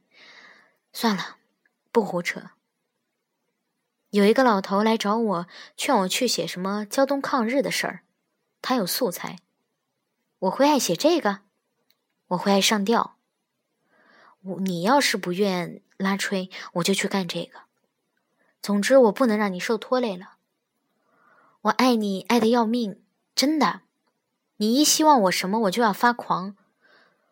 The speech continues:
我是一个坏人吗？要不要我去改过自新？算了，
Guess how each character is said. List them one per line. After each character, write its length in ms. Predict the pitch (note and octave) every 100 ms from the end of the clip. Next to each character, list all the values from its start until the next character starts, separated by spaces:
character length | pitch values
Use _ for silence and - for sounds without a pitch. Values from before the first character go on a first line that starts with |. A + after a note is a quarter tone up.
| _ _ _
我 100 | F#3
是 160 | -
一 60 | B3
个 100 | A#3+
坏 220 | - D#4+
人 180 | G3 F#3
吗？ 220 | E3+ E3+ _ _ _ _ _ _ _ _ _ _ _ _
要 160 | A#3
不 120 | G3+ G3+
要 420 | G3+ F#3 F3+ - -
我 100 | F3+
去 140 | A3
改 160 | F#3+ E3
过 100 | F#3
自 160 | -
新？ 360 | G3 - A3 A3+ _ _ _ _ _ _ _ _ _ _ _ _ _ _
算 240 | - A3+
了， 220 | F3+ E3+